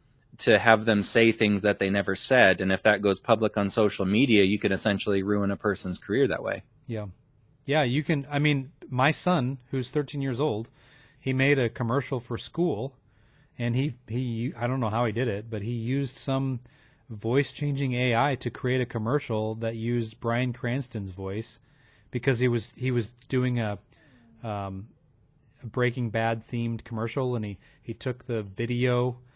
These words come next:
Speaker 2: uh, from a scene in Breaking Bad, and, and then he dubbed over it with his own script, but he had Bryan Cranston's voice reading it. And it's, I mean, you could, you could tell it wasn't quite right 'cause it didn't match the lips and stuff, but, like,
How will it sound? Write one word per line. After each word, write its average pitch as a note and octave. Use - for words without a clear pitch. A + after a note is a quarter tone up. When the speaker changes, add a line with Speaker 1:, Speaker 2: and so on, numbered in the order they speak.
Speaker 2:
uh, G2+
from A2
a A#2
scene C3
in A#2
Breaking B2
Bad, A#2
and, G#2+
and A#2
then A#2+
he A2+
dubbed B2+
over B2+
it A#2+
with B2
his B2+
own C3
script, -
but G#2+
he A#2
had A#2
Bryan B2
Cranston's A#2+
voice A#2+
reading A2+
it. G2+
And C3+
it's, -
I C3+
mean, C#3
you D#3
could, C3
you D#3+
could C#3+
tell G3
it C#3+
wasn't C#3
quite C#3
right B2+
'cause A2+
it A2+
didn't A#2
match A#2
the A2
lips C#3+
and C3
stuff, D3
but, A#2+
like, -